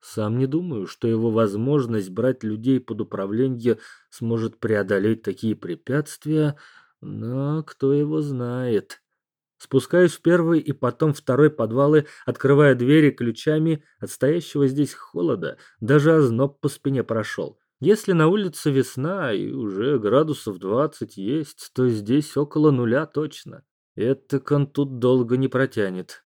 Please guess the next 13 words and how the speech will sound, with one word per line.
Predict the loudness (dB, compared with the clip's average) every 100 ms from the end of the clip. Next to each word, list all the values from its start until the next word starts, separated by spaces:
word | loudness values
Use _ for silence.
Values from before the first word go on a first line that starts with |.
| _
понимая, | -4 -2 -2 -2 0 0
глядя | 0 2 2 2 0
при | -2 -4
свете | -2 -2 -2 -4
факела | -2 -2 0 -2 -2 -2 -8 -6
на |
трясущегося | 0 0 0 -2 -6 -4 -2 -2 0
мелким | 0 0 -2 -4 -4 -2 -4 -4
бесом | 0 0 0 -4 -2 -2 -4
от | -10
холода | -10 -4 -2 0 -2
шестого | -4 -8 -4 -4 -4
слугу. | -6 -8 -8 -8 -10